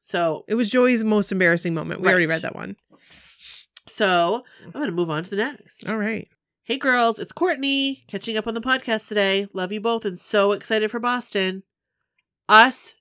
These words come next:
Speaker 1: too, Courtney."
Speaker 2: Yes, I can't wait.
Speaker 1: Ah.
Speaker 2: Whee!
Speaker 1: In case you haven't figured it out from this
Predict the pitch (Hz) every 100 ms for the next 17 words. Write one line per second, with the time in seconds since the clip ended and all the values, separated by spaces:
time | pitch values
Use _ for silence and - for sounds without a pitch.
0 | _ - - 190 151 - 143 143 139 190
1 | 202 208 202 175 165 151 160 185 196 202
2 | 208 202 - - 190 - - 392 523 539
3 | 554 554 - 220 190 330 294 269 247 202
4 | 220 202 180 175 135 - - 170 175